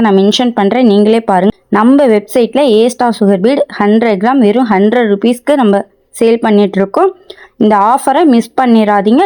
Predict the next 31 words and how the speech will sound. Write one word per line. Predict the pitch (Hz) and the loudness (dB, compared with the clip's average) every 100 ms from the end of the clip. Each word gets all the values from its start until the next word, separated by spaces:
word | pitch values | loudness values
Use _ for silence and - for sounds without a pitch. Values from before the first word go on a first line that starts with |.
| 302 | 0
லான்ச்சிங் | 202 226 254 240 208 | 0 0 0 0 0
ஆஃபரா | 190 208 208 220 | -2 -2 0 0
தான் | 262 | 0
உங்களுக்கு | 208 202 196 | 0 0 0
வந்து | 202 254 | 0 2
நம்ம | 208 196 | 0 0
கொடுத்துட்டு | 202 202 220 214 | -4 -2 -6 -2
இருக்கோம். | 196 190 311 339 - - _ 240 | -4 -2 -4 -4 -12 -20 _ 0
இன்னும் | 294 220 | 2 2
நிறைய | 202 247 302 320 | 0 0 -2 -2
ப்ராடக்ட்ஸ்லாம் | 226 214 233 - - - 240 220 196 | -2 -2 -4 -8 -10 -2 0 2 0
இருக்கு. | 202 202 349 | 0 0 0
அதை | 208 196 | 0 -2
பத்தி | 196 254 240 | -4 -2 0
தெரிஞ்சுக்க | 196 214 202 208 339 | 0 0 0 0 0
நீங்க | 247 208 190 | 2 2 2
நம்மள | 185 180 | 0 0
கண்டிப்பா | 196 196 220 294 240 | 0 0 0 0 0
Insta | 220 - 220 214 | 0 -2 -4 -2
ஃபாலோ | 214 220 220 | -2 -2 0
பண்ணிக்கோங்க, | 214 202 208 240 302 | -2 0 0 0 0
YouTube-ஐ | 226 226 208 220 | 0 0 -2 -4
சப்ஸ்கிரைப் | 202 - 240 240 220 | -6 -6 -4 -2 0
பண்ணிக்கோங்க. | 202 208 220 370 - - - - _ - | 0 0 0 -2 -4 -14 -20 -20 _ -4
கண்டிப்பா | 220 247 277 330 262 | 0 0 0 0 0
யூஸ்ஃபுல்லா | 262 - 254 247 | 0 0 -2 0
இருக்குன்னா | 220 220 285 285 | 0 -2 -4 -2
கமெண்ட் | 214 247 294 | 0 0 0
பண்ணுங்க, | 240 214 233 359 | 0 0 2 2
மறக்காம | 240 214 220 220 269 | 0 -2 -2 0 0
லைக் | 214 226 | -2 -2